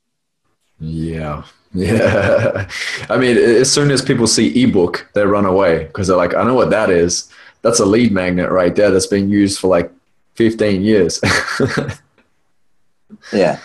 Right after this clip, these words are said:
Speaker 2: The, the lead, the lead generation is the biggest thing for businesses, but you need to do it the right way. There's different ways to do it, and then there's some ways that are just so generic that nobody's gonna click the link in the bio.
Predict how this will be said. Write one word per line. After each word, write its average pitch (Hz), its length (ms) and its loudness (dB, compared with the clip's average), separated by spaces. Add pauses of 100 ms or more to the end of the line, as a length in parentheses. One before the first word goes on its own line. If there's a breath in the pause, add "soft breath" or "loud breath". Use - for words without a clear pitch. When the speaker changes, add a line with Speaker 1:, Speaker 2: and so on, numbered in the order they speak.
(160)
Speaker 2:
The, 113 220 2
the 127 120 2
lead, 135 340 4
the 127 80 4
lead 156 240 4
generation 127 560 2
is 95 180 2 (220)
the 98 100 0
biggest 104 420 0
thing 92 160 0
for 92 380 0
businesses, 92 580 0
but 87 320 -2 (200)
you 98 100 -2
need 110 180 2
to 104 60 -6
do 92 200 2
it 87 160 -4
the 85 100 -2
right 85 300 0
way. 90 320 -2 (100)
There's 90 240 0
different 113 340 0
ways 98 200 2
to 95 80 0
do 85 180 0
it, 87 180 0
and 87 160 -4
then 87 140 0
there's 87 200 -2
some 90 200 -2
ways 85 280 0
that 85 160 0
are 85 40 -2
just - 260 -6
so 107 140 2
generic 95 440 0
that - 100 -2
nobody's 87 340 -4
gonna 87 140 -8
click - 240 -8
the 82 100 -6
link 85 180 -10
in 80 60 -20
the 76 80 -12
bio. 73 160 -2